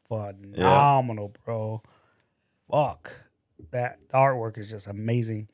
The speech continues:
Speaker 1: I'm gonna have
Speaker 2: The
Speaker 1: to check it
Speaker 2: show,
Speaker 1: out.
Speaker 2: the premise is just stupid good, and the, it's just, it was really, really good, really, really good. Um,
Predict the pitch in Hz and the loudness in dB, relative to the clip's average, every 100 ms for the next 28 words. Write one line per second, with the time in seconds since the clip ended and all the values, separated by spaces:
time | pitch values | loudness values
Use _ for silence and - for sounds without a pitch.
0 | _ - 101 104 117 - 175 175 139 - | _ -4 -2 0 0 6 6 6 2 2
1 | 160 165 147 135 123 113 - - 165 156 | 2 2 -2 -4 -4 -6 -6 0 0 0
2 | 123 127 139 143 123 117 - _ _ _ | 0 2 2 2 -2 -6 -14 _ _ _
3 | _ _ _ _ - 55 - - _ 120 | _ _ _ _ -10 -10 -10 -18 _ -10
4 | - 127 120 139 120 120 135 135 123 117 | -6 -8 -4 -4 -2 0 4 4 4 0
5 | 110 107 110 113 120 117 113 113 110 117 | -2 -6 -8 -6 -6 -6 -8 -8 -10 -12
6 | 107 _ 117 113 120 | -14 _ -10 -10 -10